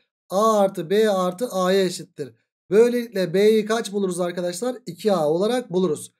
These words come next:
O zaman B yerine iki A yazacak olursak burası kaç A yaptı? Üç A yaptı. Çevre A. A'nın çevresi üç A artı A'dan iki tane var. Yani sekiz A yaptı. Bölü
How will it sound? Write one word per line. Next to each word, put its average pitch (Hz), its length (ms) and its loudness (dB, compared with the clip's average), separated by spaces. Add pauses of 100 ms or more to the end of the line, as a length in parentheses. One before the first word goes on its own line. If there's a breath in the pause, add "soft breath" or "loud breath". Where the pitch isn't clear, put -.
(280)
O 180 80 -4
zaman 196 300 0
B 214 60 4
yerine 226 400 4
iki 185 280 -4
A 190 140 2
yazacak 139 420 -4
olursak 208 520 -4 (500)
burası 208 380 2
kaç 214 220 -4
A 190 140 0
yaptı? 165 420 -4
Üç 185 180 -8
A 180 140 0
yaptı. 165 480 -6
Çevre 196 420 -2 (100)
A. 196 260 2 (500)
A'nın 202 340 0
çevresi 220 680 2
üç 226 220 -6
A 214 220 2
artı 180 240 -2
A'dan 196 720 -2 (160)
iki - 160 -18
tane 208 280 0
var. 240 200 0
Yani 175 340 -2
sekiz 135 360 -10
A 196 160 0
yaptı. 220 460 -2
Bölü 226 280 4